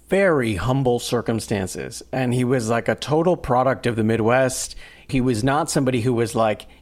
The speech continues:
in, like, salons on the East Coast, like, destined for Harvard and then for M I T, and then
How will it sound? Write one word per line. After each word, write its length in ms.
in, 300
like, 300
salons 600
on 80
the 180
East 260
Coast, 380
like, 140
destined 500
for 140
Harvard 360
and 140
then 200
for 120
M 120
I 120
T, 300
and 120
then 220